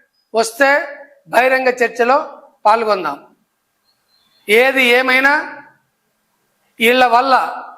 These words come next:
ఇబ్బందులు పడ్డవాళ్ళు, బాధపడ్డవాళ్ళు, నష్టపోయిన వాళ్ళు, మనోవేదనకు గురైన వాళ్ళందరూ కూడా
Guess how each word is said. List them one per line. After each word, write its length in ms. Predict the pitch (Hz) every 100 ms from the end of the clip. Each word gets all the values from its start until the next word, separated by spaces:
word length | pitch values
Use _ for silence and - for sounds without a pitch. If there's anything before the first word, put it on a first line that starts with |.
| _ _ _ _ _
ఇబ్బందులు 500 | 214 190 277 277 269
పడ్డవాళ్ళు, 720 | 240 226 226 214 220 240 254
బాధపడ్డవాళ్ళు, 1000 | 196 220 254 247 220 214 214 208 226 254
నష్టపోయిన 560 | 233 190 254 254 240 226
వాళ్ళు, 460 | 208 202 220 - - _ _ _ _ _ _ _ _ _ _ _ _ -
మనోవేదనకు 680 | 202 254 277 254 254 262 254
గురైన 280 | 240 233 226
వాళ్ళందరూ 500 | 214 208 226 247 233
కూడా 420 | 214 202 269